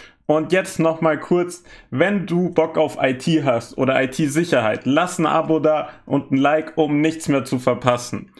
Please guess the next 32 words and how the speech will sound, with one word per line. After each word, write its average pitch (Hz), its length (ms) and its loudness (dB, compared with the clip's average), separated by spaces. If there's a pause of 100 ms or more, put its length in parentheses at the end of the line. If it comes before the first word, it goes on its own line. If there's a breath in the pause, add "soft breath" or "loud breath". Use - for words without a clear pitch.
(120)
Okay, 143 420 0
fangen 175 240 2
wir 170 80 4
jetzt 165 160 -4
mal 151 300 0
an 143 180 2
mit 131 220 0
dem 135 160 0
V 127 240 0
P 127 200 0
N. 113 380 -2 (560)
Das 156 400 -2
hier 156 220 2
ist 139 320 -4
ein, 131 380 0 (380 loud breath)
eine 120 440 0
Grafik 143 560 2
über 147 540 0
einen 123 280 2
V 123 220 0
P 123 260 -2
N. 113 320 0 (220 loud breath)
Ich 143 160 0
erkläre 175 320 2
dir 175 120 2
jetzt 175 260 -2
ganz 165 260 0
kurz, 156 360 -2
wie 135 120 2
das 139 380 -4 (140)
technisch 127 580 0 (220)
funktioniert. 135 800 0